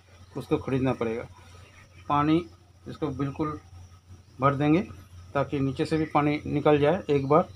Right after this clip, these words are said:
फिर थोड़ा दो चार दिन के बाद, बाद इसमें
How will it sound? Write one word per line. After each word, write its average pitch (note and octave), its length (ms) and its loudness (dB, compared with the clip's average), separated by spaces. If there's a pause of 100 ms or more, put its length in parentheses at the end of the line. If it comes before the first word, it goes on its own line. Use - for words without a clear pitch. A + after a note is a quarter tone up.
(580)
फिर F3 240 2
थोड़ा D#3 200 4 (560)
दो D3 100 6
चार D3+ 220 6
दिन D#3 140 6
के D#3 100 4
बाद, C#3+ 200 2
बाद D#3 300 2 (260)
इसमें D3+ 280 -4